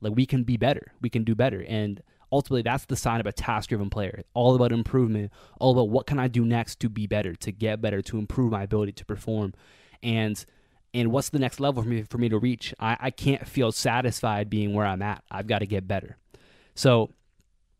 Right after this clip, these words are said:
clearly we can see that the ego-driven player is at a disadvantage when it comes to performance, consistent performance especially.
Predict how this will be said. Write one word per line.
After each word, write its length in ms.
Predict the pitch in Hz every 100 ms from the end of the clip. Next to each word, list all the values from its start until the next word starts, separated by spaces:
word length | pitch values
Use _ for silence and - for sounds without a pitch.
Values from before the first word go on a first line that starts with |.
| _ _ -
clearly 420 | - 156 185 131
we 140 | 117 123
can 160 | -
see 260 | 113 - 135
that 140 | 117
the 180 | 107 110
ego-driven 840 | 139 143 135 117 113 104 127 107 104
player 340 | - 117 107
is 100 | 107
at 140 | 107
a 140 | 104 101 -
disadvantage 760 | 139 123 123 107 98 90 - - -
when 160 | 113
it 80 | 104
comes 300 | 117 107 -
to 180 | - 107
performance, 720 | - 101 113 95 - - - _ -
consistent 480 | 123 - 147 120
performance 400 | 107 101 107 98
especially. 560 | 104 - 98 95 - -